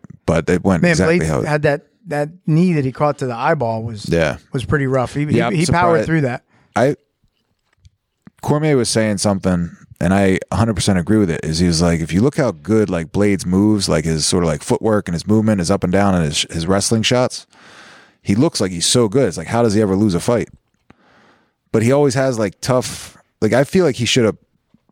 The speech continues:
Speaker 1: put Rosenstruik away in, like, the first or second round.
Speaker 2: Okay.
Speaker 1: With how good, like, how clueless Rosenstruik was on the ground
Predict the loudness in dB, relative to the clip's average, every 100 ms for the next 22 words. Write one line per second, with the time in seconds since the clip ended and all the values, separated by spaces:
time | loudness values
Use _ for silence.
0 | _ -2 -2 -2 0 0 0 0 0 2
1 | 2 2 2 0 -8 _ _ _ -2 0
2 | 0 -2 -2 -2 0 0 0 0 0 0
3 | -2 -2 -2 -2 -4 -8 -2 2 2 0
4 | -2 -2 -2 0 0 0 0 2 4 2
5 | 0 0 2 0 0 2 2 2 0 -2
6 | 0 2 0